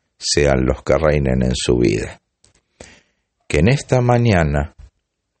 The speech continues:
volvamos al Señor y como el mismo profeta le dijo al pueblo de Israel, no claudiquemos, no cedamos, no nos rindamos,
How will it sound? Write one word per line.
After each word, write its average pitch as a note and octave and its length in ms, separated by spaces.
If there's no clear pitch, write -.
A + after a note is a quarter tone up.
volvamos G2+ 800
al G#2 160
Señor C#2+ 640
y E2 100
como D#2 500
el D2+ 160
mismo G2 520
profeta F2+ 600
le E2+ 120
dijo F2+ 280
al E2+ 140
pueblo F2 320
de E2+ 100
Israel, D#2+ 580
no F2 360
claudiquemos, F#2 1200
no D2+ 260
cedamos, C2+ 960
no D#2 200
nos D#2 220
rindamos, C2+ 720